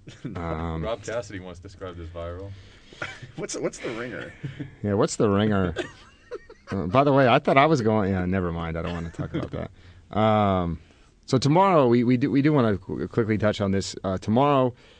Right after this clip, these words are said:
Speaker 2: on rivals dot com, the homepage, uh, and Yahoo Sports and Facebook Live, we're gonna be all over the place. Nick Kruger hosting several Facebook Live announcements. Um,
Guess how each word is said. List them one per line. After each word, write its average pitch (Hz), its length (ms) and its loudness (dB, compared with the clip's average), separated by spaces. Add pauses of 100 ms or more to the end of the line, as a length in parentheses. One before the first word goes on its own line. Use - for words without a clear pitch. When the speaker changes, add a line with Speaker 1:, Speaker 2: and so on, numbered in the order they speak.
(280)
Speaker 2:
on 107 100 2
rivals 110 300 2
dot 104 200 0
com, 104 260 0
the 90 80 -2
homepage, 92 840 -2
uh, 85 640 -2
and 98 140 0
Yahoo 98 320 2
Sports 98 440 -2
and 85 120 -6
Facebook 98 440 -4
Live, 90 220 -2
we're 101 80 0
gonna 110 140 2
be 98 100 2
all 95 140 2
over 92 100 0
the 90 80 -2
place. 92 300 -4
Nick 101 120 -2
Kruger 98 300 0
hosting 101 380 -2
several 107 280 0
Facebook 95 420 -4
Live 90 200 0
announcements. 98 640 -2 (560)
Um, 90 480 -2